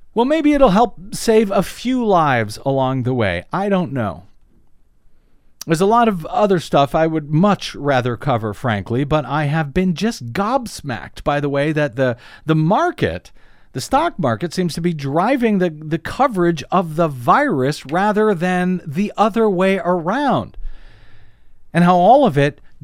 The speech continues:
just happens to play perfectly into Donald Trump's desperate re-election hopes. So, you know, <clears throat> reality, uh, sucks right now, yeah, at least in this regard.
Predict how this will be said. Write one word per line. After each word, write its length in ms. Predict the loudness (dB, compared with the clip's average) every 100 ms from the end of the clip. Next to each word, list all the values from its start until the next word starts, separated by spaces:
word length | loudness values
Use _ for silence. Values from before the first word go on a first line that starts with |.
| -14
just 500 | -6 0 0 -2 -6
happens 600 | -4 -2 0 -2 -4 -6
to 120 | -8
play 280 | -6 -6 -6
perfectly 800 | -4 -2 -2 -4 -8 -8 -8 -6
into 240 | -6 -6
Donald 400 | -4 -2 -2 -6
Trump's 320 | -4 -4 -4 -6
desperate 520 | -6 -6 -8 -8 -8 -8
re-election 800 | -6 -4 -4 -6 -8 -8 -6 -8 -8
hopes. 540 | -10 -10 -14 -16 -14 -14 -16 -20 -20 -20 -16 -16 -16 -20 -20 -20 -20 -20 -20 -20 -20
So, 240 | -4 -2 -2 -2
you 140 | -2
know, 240 | -2 -4 -6 -8
<clears throat> 100 | -4
reality, 760 | -2 0 0 0 2 2 0 -4 -20 -20 -20 -12 -4
uh, 520 | -2 0 -2 -4 -8
sucks 720 | -8 -2 0 0 -8 -14 -14 -4
right 260 | -2 -2
now, 440 | -2 0 0 -2 -8 _ _ _ _ _
yeah, 380 | -12 -6 -2 -2
at 80 | 0
least 280 | -2 -4 -4
in 100 | -2
this 240 | -4 -4
regard. 500 | -2 2 2 0 -4